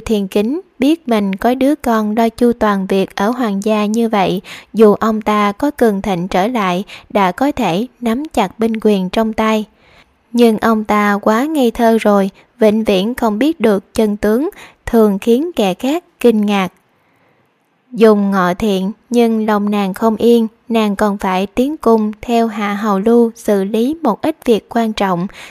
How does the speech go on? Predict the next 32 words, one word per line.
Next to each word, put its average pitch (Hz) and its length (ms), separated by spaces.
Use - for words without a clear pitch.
xử 196 280
lý 214 300
mấy 294 300
tâm 214 240
phúc 302 260
kia 220 260
của 202 160
Cố 247 240
An, 226 320
hơn 208 320
nữa 214 320
phải 226 220
dọn 202 240
dẹp 196 220
trong 214 280
thời 196 200
gian 208 340
nhanh 202 260
nhất. 294 220
Sau 214 360
bữa 190 220
trưa, 226 360
nàng 208 300
tiến 262 260
cung 220 460
dưới 240 140
nắng 262 260
hè 226 300
chói 269 300
chang, 226 280
không 254 260
ngờ 214 280